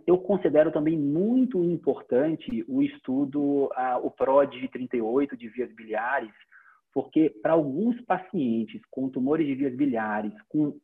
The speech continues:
alto volume de doença, a gente vinha considerando usar folfirinox ao invés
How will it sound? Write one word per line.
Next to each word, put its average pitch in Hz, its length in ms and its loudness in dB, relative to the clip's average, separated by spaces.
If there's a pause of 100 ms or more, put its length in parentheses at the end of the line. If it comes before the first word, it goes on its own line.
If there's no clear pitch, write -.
(120)
alto 170 420 0
volume 131 460 -2
de 110 100 -6
doença, 104 720 -6 (340)
a 117 140 -4
gente 135 300 -4
vinha 160 340 -2
considerando 147 1000 0
usar 139 280 -2
folfirinox 127 760 0 (1080)
ao 139 160 4
invés 127 520 4